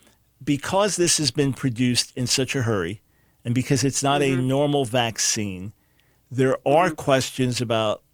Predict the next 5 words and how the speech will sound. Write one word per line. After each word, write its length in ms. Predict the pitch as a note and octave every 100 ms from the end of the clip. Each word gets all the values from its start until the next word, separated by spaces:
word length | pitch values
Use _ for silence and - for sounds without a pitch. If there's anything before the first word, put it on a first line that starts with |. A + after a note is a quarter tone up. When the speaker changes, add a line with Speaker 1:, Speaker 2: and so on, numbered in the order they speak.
| _ -
Speaker 1:
lasting 680 | A#2+ A#2+ B2+ C#3 - D3+ C#3+
effects, 680 | C3 C#3 C3 B2 - - -
potential 600 | B2+ A#2+ B2 A#2+ - A2+
side 520 | F#2+ - - B2+ B2+ B2+
effects, 680 | A#2 C3+ A2+ A2+ - -